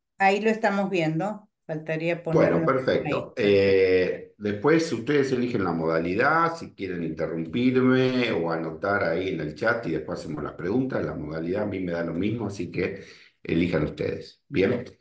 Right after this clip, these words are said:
Speaker 2: Eh,
Speaker 1: Vamos
Speaker 2: el
Speaker 1: anotando
Speaker 2: tema
Speaker 1: en el
Speaker 2: es
Speaker 1: chat las preguntas, en principio es la sugerencia, y cualquier cosa, eh,
Speaker 2: Mm.
Speaker 1: si vemos que son muchas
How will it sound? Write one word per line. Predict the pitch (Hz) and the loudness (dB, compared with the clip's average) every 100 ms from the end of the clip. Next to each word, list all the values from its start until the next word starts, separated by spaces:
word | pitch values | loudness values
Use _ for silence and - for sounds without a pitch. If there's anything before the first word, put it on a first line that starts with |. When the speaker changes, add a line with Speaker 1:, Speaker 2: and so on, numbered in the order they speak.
| _ _ _ _ | _ _ _ _
Speaker 2:
Eh, | - 98 92 90 87 82 82 80 76 73 | 0 2 4 4 4 4 4 4 4 2
Speaker 1:
Vamos | - 208 233 226 | 2 4 4 4
Speaker 2:
el | 208 | 4
Speaker 1:
anotando | 196 220 220 233 | 4 4 6 6
Speaker 2:
tema | |
Speaker 1:
en | 196 | 4
el | 180 196 | 0 -4
Speaker 2:
es | |
Speaker 1:
chat | 214 214 226 | 2 2 4
las | 226 214 | 2 0
preguntas, | 226 185 185 220 226 240 214 | 0 -4 -2 -2 0 0 0
en | 175 | -4
principio | 160 165 160 233 233 233 | -6 -6 -4 -6 -4 -4
es | 202 | -4
la | 180 | -4
sugerencia, | 165 170 160 175 208 233 226 269 240 | -6 -8 -8 -4 -2 -2 -2 0 0
y | 160 | 0
cualquier | 160 151 151 185 180 | -2 -2 -2 -6 -4
cosa, | 185 185 185 196 185 160 131 - | -4 -4 -2 0 2 2 -2 -8
eh, | 156 143 | -8 -6
Speaker 2:
Mm. | 139 | -6
Speaker 1:
si | - 147 | -10 -10
vemos | 156 175 175 | -8 -8 -6
que | 165 | -8
son | 160 156 160 | -6 -2 -2
muchas | 165 160 170 156 156 - | -2 -2 -2 -2 -4 -14